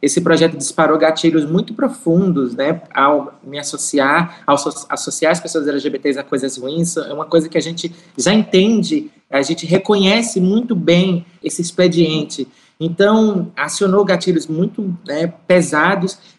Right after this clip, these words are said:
fiz uma fala sobre isso, fui veementemente atacada nesse dia na sessão plenária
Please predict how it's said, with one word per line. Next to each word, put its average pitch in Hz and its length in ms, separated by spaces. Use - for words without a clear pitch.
fiz 202 200
uma 202 140
fala 180 400
sobre 165 320
isso, 156 280
fui 175 200
veementemente 180 840
atacada 147 640
nesse 147 320
dia 135 240
na 135 120
sessão - 320
plenária 127 580